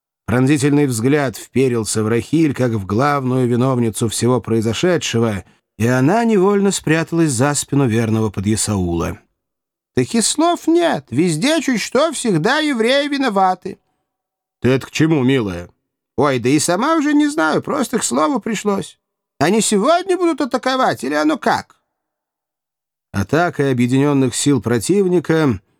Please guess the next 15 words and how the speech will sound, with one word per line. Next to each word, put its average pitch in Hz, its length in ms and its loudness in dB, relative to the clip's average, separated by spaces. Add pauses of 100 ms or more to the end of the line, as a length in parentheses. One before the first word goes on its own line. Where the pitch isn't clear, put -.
(300)
руководил 135 840 2
Ио 135 360 2
Вельзевула 143 800 2
лично, 117 880 0 (460)
поэтому 117 380 0
происходила 123 680 0
она 135 160 0
в - 60 -8
соответствии 117 680 0
с 113 80 -4
самыми 139 560 -2
лучшими 117 480 0
достижениями 110 760 0
военной 104 480 0
мысли — 175 640 2